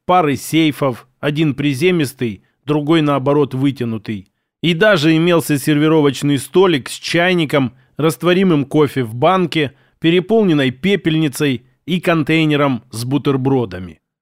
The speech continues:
На одной стене висела огромная карта Темнинского района. На другой, не поверите, шляпа, какую носят американские шерифы в соответствующих сериалах. В кабинете было очень жарко,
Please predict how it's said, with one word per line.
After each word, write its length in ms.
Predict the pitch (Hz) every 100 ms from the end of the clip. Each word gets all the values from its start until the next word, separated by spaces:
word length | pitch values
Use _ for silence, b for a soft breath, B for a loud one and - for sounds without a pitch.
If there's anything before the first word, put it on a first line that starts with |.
| _ _ _
На 180 | 131 180
одной 320 | 190 226 226
стене 520 | - - 202 220 220
висела 500 | 135 151 147 202 180
огромная 520 | 165 165 185 160 156 139
карта 380 | 185 165 156
Темнинского 760 | 135 160 160 151 139 - 147 143
района. 580 | 139 131 123 101 90 - _ _
На 160 | 131 160
другой, 600 | 165 160 147 220 170 -
не 140 | 135
поверите, 680 | 135 156 147 131 110 110 95 _
шляпа, 800 | - - 160 190 196 180 156 127 -
какую 400 | 165 160 214 185
носят 360 | 180 175 165
американские 760 | 156 156 151 131 160 147 - 143
шерифы 680 | 135 143 147 170 - 139 110 _
в 80 |
соответствующих 960 | - 151 127 139 131 - 139 127 135 107
сериалах. 720 | - 139 139 107 82 - _ _ _ _ _
В 80 | -
кабинете 520 | 160 185 214 208 160
было 220 | 151 147
очень 340 | 143 131 135
жарко, 600 | 117 117 185 190 175 156